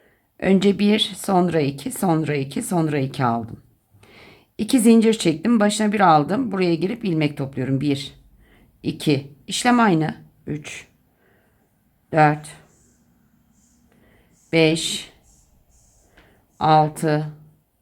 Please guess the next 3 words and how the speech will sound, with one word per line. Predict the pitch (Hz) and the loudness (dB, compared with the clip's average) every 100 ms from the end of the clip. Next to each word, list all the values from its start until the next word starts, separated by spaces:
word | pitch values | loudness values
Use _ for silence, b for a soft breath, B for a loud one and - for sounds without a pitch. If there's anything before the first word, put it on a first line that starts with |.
| _ - | _ -14
yedi, | 147 160 156 151 151 151 - _ _ _ _ _ _ _ _ _ - | -4 0 0 0 -2 -4 -12 _ _ _ _ _ _ _ _ _ -14
sekiz, | - 170 160 156 156 - - - - _ _ _ _ _ _ _ _ _ _ _ | -4 -2 -2 -2 -2 -4 -8 -12 -20 _ _ _ _ _ _ _ _ _ _ _
dokuz. | 170 165 165 170 - | 0 0 2 0 0